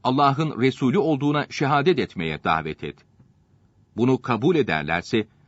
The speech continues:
Allah'ın günde beş vakit namazı farz kıldığını haber ver. Bunu da kabul ederlerse, Allah'ın kendilerine, zenginlerinden alınıp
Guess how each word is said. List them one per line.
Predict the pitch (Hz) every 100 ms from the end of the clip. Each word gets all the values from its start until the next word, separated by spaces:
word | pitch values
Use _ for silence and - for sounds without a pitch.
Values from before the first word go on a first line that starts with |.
| _ _
Allah'ın | 123 151 151 180 165
günde | 160 165 170
beş | 165 208 170
vakit | 160 165 151
namazı | 156 160 139 147
farz | 156 175 180
kıldığını | - 156 147 156
haber | 143 139 131 117 76
ver. | 73 - _ _ _ _ _ _ _ _ _ _ _ -
Bunu | 131 220
da | 220
kabul | 175 143 127
ederlerse, | 107 95 90 82 73 - 110 - _ _ -
Allah'ın | 113 117 110 117 -
kendilerine, | - 131 113 107 101 92 95 - _ _
zenginlerinden | 95 135 135 147 151 147 139 156 180
alınıp | 143 151 156 -